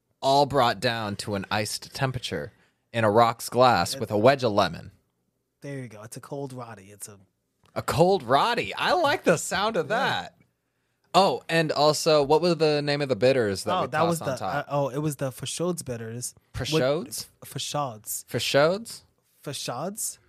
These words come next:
Speaker 2: Fashodes, which are
Speaker 1: Fish heads?
Speaker 2: which are, that's racist because that, you know why that's racist?
Speaker 1: No, I
Speaker 2: You know,
Speaker 1: don't know.
Speaker 2: do you know
Speaker 1: Wait,
Speaker 2: why
Speaker 1: what?
Speaker 2: it's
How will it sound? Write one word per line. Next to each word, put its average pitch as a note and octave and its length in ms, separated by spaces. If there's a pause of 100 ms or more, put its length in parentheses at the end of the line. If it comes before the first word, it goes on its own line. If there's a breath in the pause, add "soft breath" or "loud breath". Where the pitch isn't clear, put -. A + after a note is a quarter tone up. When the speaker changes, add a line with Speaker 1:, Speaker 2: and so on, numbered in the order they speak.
(260)
Speaker 2:
Fashodes, C3 1040
which C#3+ 240
are C3+ 400
Speaker 1:
Fish D#3+ 260
heads? A#3+ 400 (260)
Speaker 2:
which C#3 280
are, C3+ 260 (240)
that's F#3 200
racist B2 600
because C3 540 (680)
that, D3+ 180
you D#3 80
know D#3+ 120
why D3+ 160
that's F3+ 200
racist? A3+ 320
Speaker 1:
No, E3+ 360 (180)
I - 120
Speaker 2:
You F3 60
know, D#3+ 160
Speaker 1:
don't D#4+ 120
know. G3+ 80
Speaker 2:
do F3+ 40
you G#3 80
know G3 80
Speaker 1:
Wait, D#3+ 100
Speaker 2:
why D#3 200
Speaker 1:
what? G#3+ 100
Speaker 2:
it's - 40